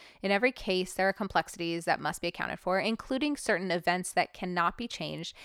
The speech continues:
and the enormous investment of energy needed to jump through time. Mo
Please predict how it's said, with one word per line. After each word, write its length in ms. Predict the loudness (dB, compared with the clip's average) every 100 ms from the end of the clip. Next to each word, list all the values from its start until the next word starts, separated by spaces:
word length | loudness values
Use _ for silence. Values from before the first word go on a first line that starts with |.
| -20 -8
and 120 | -2
the 180 | -2 0
enormous 680 | -2 0 0 0 0 -4 -6
investment 560 | -4 2 2 2 -6
of 140 | -6 -4 0
energy 400 | 2 2 -2 -4
needed 520 | -2 0 2 2 0
to 120 | -12
jump 300 | -4 -4 -2
through 180 | -8 -8
time. 480 | -2 0 0 -4 -18 _ _ -20 -20 -20 -20 -20 -20 _ _ -8
Mo 400 | 2 4 6